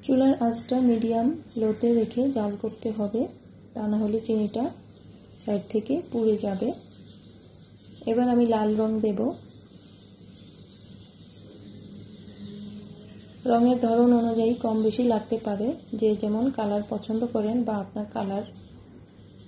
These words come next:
ডিপ বা হালকা অনুযায়ী কালারটা দিবেন।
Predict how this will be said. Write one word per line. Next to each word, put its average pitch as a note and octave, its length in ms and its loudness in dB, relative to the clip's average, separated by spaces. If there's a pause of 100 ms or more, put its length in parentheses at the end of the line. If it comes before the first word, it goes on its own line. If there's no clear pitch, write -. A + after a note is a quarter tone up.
(1600)
ডিপ A3 280 2
বা A3+ 120 4
হালকা G#3+ 380 0
অনুযায়ী G#3+ 440 4 (340)
কালারটা G3+ 440 -2 (100)
দিবেন। G#3+ 260 0